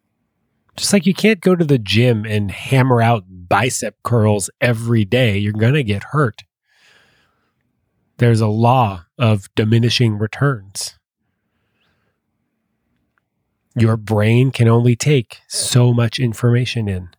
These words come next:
Your central nervous system can only take so much complex trauma healing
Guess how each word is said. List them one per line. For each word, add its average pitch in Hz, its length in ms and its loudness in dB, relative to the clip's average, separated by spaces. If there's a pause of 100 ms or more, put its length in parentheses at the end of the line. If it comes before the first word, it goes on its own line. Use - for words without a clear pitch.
(1400)
Your 120 140 2
central 123 420 2
nervous 120 400 2
system 110 400 -4
can 120 180 0
only 123 280 4
take 139 380 -2
so 127 340 2
much 120 440 -2 (1700)
complex - 1120 -2 (720)
trauma 117 560 2
healing 101 720 0